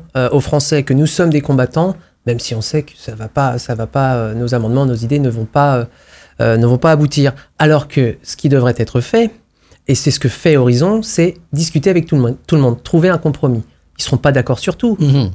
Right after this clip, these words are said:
Speaker 1: mais déjà, ce serait déjà bien de commencer par savoir qu'on sera pas d'accord sur tout, mais qu'on peut trouver quelque chose, parce que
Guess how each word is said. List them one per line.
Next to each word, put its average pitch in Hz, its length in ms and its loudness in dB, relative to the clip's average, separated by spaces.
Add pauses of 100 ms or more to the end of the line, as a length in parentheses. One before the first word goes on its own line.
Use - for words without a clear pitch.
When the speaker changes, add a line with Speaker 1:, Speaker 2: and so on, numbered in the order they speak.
Speaker 1:
mais 117 60 0
déjà, 135 160 2
ce 156 140 -4
serait - 180 -2
déjà 127 240 2
bien 143 140 0
de 131 60 -6
commencer 143 500 0
par 127 240 -6
savoir 143 440 -2
qu'on 127 120 -14
sera - 160 -6
pas 151 160 -2
d'accord 131 240 -4
sur - 180 -12
tout, 180 300 -2
mais 170 320 0 (260)
qu'on 139 120 2
peut 185 160 0
trouver 160 280 2
quelque 151 220 -2
chose, 175 260 0
parce 123 140 -4
que 165 100 -2